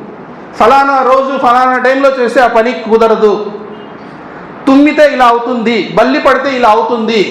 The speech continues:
దీనినే తేరా అంటారు. అంటే, ఏదైనా పని మనం చేస్తున్నప్పుడు మనకు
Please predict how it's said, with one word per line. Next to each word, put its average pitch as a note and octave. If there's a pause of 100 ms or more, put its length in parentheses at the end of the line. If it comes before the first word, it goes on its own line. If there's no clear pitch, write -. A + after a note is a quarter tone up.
(840)
దీనినే C#4 (120)
తేరా A#3 (100)
అంటారు. - (460)
అంటే, G#3+ (1300)
ఏదైనా D#4 (100)
పని C#4 (100)
మనం C#4 (120)
చేస్తున్నప్పుడు B3+ (960)
మనకు C#4